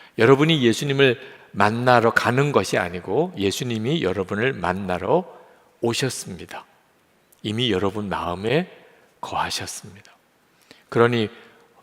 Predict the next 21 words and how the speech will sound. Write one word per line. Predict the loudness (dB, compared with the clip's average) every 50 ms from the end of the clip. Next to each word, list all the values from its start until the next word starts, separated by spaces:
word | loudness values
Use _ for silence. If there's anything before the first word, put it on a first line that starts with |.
| _ _ -10
뭐 | -6 -6 -6 -2
어디를 | 0 0 2 2 4 2 2 2
특별한 | 2 -4 -2 2 2 4 4 4 0 0
장소나 | -2 -2 -2 -2 -4 -4 -6 -4 -4 -2 -2 -4 -4
집회를 | -4 -4 -6 -6 -4 -2 -2 -2 -2 -2 -4 -6 -8
찾아가거나 | -8 -6 -4 2 2 2 2 2 -2 -2 -2 -6 -8 -6 -6 -4 -4 -6 -6 -8 -16 -20 -20 -20 _ _ _ _ _ _ -6
또는 | -4 -2 -2 0 -2 -2 -4 -8 -10 _ _ _ -20 _ _ _ _ _ _ _ -6
때를 | 2 2 4 4 2 0
기다릴 | -2 -6 -4 0 2 2 2 2 0
필요가 | -4 -6 -4 -4 -4 -2 -4
없는 | -6 -6 -6 -6 -6 -8 -8
거죠. | -8 -10 -12 -14 -16 -18 -20 _ _ _ _ _ _ _ _ _ _ _ _ _ _ -20 _ _ _ _ _ _
그런데도 | 0 6 6 6 8 6 4 4 4 4
왜 | 6 8 8 8 6 6
예수님을 | 2 0 0 0 -4 -2 -2 -2 -4
믿어도 | -2 -4 -2 0 0 0 0 0 -2 0 0 0 -2 -2 -6 -18 -20 -20 -20 -20 _ _ _ _ _ -8
인격적으로 | -6 -6 0 0 0 0 0 0 -2 0 2 2
예수님을 | 0 0 -2 -2 -6 -8 -4 -4 -4 -4
만났다는 | -2 -2 -4 -2 0 0 0 0 0 -4 -4 -4 -4 -8 -8 -12
분명한 | -12 -10 -6 -2 -2 0 0 -2 -4 -4
체험이 | -4 0 0 0 0 0 -2 -4 -4 -4 -4